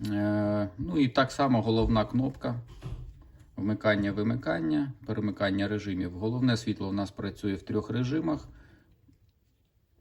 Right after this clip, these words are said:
Зараз давайте спробуємо з самого початку.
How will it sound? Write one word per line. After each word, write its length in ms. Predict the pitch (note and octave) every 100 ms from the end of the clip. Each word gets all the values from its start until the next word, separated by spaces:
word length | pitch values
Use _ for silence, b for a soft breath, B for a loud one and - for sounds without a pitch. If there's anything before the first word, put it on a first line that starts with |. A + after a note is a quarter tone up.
| - _ _ _ - F#2+ F2+
Зараз 300 | F#2 F#2+ F2+
давайте 400 | F#2 F#2+ F#2 G#2
спробуємо 540 | - G2+ F#2 F2+ F#2
з 100 | F2+
самого 380 | - F#2+ F#2 F2+
початку. 720 | F#2 A2 - F2 - - C3+